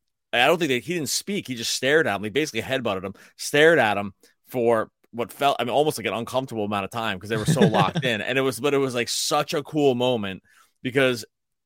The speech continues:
Speaker 1: it really did pay off that Blake had played a very physical, very good game.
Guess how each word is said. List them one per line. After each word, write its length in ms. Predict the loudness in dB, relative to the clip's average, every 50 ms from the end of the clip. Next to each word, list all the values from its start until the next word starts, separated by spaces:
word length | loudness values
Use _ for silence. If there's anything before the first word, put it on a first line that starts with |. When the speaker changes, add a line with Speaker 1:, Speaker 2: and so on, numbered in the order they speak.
| _ _
Speaker 1:
it 140 | -4 -4 -2
really 420 | -4 -4 2 4 6 6 6 4
did 240 | 4 2 0 0 0
pay 200 | 0 2 4 6
off 200 | 6 6 6 4
that 120 | 0 -6
Blake 280 | -4 -2 0 0 0 -2
had 140 | -6 -10 -12
played 400 | _ -4 -2 0 0 0 0 -2
a 60 | -4
very 640 | -8 -12 -6 -2 0 0 0 0 0 -2 -2 -4 -6
physical, 800 | -8 -14 -2 0 0 0 0 -4 -4 -2 0 2 2 2 0 -4 -10 _
very 400 | -4 0 2 2 4 2 0 0
good 240 | 0 -2 -2 -2 -2
game. 420 | -4 -2 -2 -2 -4 -6 -8